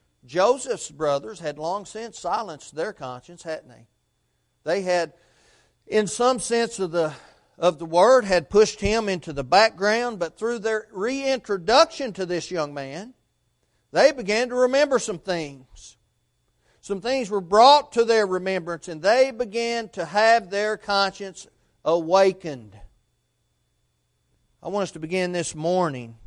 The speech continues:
when we understand and we talk about a conscience, a dead conscience being resurrected. I want us to begin with exactly how's a conscience seared? How's it seared? That's our first point.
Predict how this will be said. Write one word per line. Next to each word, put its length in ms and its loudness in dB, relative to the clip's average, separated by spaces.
when 140 -8
we 180 -2
understand 840 -8
and 100 -18
we 120 -14
talk 360 -2
about 520 -6
a 100 -18
conscience, 840 -12
a 80 -16
dead 320 -2
conscience 460 -12
being 280 -16
resurrected. 880 -8
I 60 -14
want 180 -6
us 120 -6
to 120 -16
begin 380 -12
with 140 -12
exactly 520 -6
how's 280 -8
a 60 -20
conscience 680 -10
seared? 760 -12
How's 320 -6
it 100 -14
seared? 400 -6
That's 180 -12
our 100 -12
first 280 -16
point. 300 -18